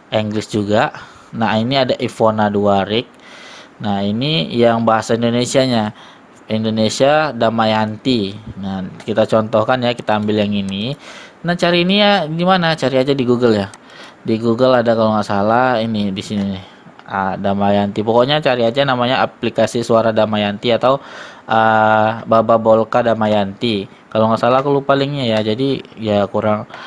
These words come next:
nggak bisa kasih langsung linknya, tinggal dicari aja. Nah, kita cobakan misalnya ini ada berita dari Kompas misalnya ya. Dari Kompas ini kan banyak nih berita. Kalau kita mau buat video YouTube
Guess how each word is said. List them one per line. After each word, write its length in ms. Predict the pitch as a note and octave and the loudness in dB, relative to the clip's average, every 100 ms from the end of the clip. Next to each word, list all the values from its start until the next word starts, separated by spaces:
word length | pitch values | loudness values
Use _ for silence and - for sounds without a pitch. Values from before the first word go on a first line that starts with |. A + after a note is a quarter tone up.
| - - - | -20 -20 -8
nggak 200 | G#2+ G#2+ | -2 -2
bisa 160 | G#2+ A2+ A2+ | 0 0 0
kasih 400 | A2+ G#2 A2+ G#2+ | -2 -4 -2 -2
langsung 400 | G#2+ - A#2+ A2+ | -2 -4 -4 -2
linknya, 480 | G#2+ A2 A2 G2 F#2+ - | -2 -2 0 -2 -4 -10
tinggal 240 | A#2 G#2+ | -2 0
dicari 320 | G#2 G#2+ G2+ G2+ | 0 0 -2 0
aja. 400 | G2 G#2 F#2+ - - - - - | 0 0 0 -4 -18 -18 -18 -14
Nah, 160 | - G#2+ | -4 -2
kita 320 | G2+ G2+ G#2+ | -2 -2 2
cobakan 640 | A2+ G#2+ A2 F2 A#2+ C3 B2+ | 2 2 0 -2 -2 -2 -2
misalnya 880 | A#2 A#2 A2 A2 B2+ C3+ C#3+ C#3+ - - A2 | -6 -4 -6 -4 -2 0 -2 -4 -12 -20 -12
ini 240 | A2 A#2+ | -8 -2
ada 240 | B2 A2 G#2+ | 0 0 0
berita 400 | G#2+ G#2 - A2 | -2 -2 -2 -2
dari 320 | G#2 G#2 G2 | -2 -4 -6
Kompas 720 | - G2+ F#2+ - G2+ - - | -4 -4 -4 -4 -4 -6 -14
misalnya 360 | G2+ - F#2+ F#2+ | -14 -12 -8 -6
ya. 140 | F#2+ A2 - - - - - - | -6 -8 -12 -20 -20 -20 -20 -6
Dari 240 | G#2+ G#2 | -2 -2
Kompas 400 | G#2 A2 G#2+ A2+ | 0 0 2 -2
ini 80 | B2+ | -2
kan 160 | A#2+ B2 | -6 -4
banyak 320 | G#2+ A2 - | -4 -4 -6
nih 160 | A#2 A2+ | -6 -4
berita. 400 | A2 G#2+ A2+ G#2 - - | -6 -4 -4 -6 -14 -6
Kalau 240 | A2+ A#2+ | -2 -2
kita 160 | B2 B2+ | -2 -4
mau 240 | C3 B2+ | 0 0
buat 320 | B2+ C3 B2 - | 0 -2 -4 -4
video 320 | B2 B2 B2 | -4 -2 0
YouTube 400 | A#2+ A#2+ - | -2 -2 -4